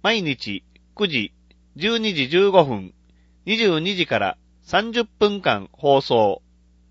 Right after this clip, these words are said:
放送後、動画を公開。アイディー、ゼロ二ゼロ六三二。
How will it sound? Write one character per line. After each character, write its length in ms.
放 200
送 260
後、 240
動 260
画 160
を 140
公 220
開。 340
ア 120
イ 140
デ 80
ィ 180
ー、 40
ゼ 140
ロ 120
二 320
ゼ 140
ロ 120
六 260
三 340
二。 300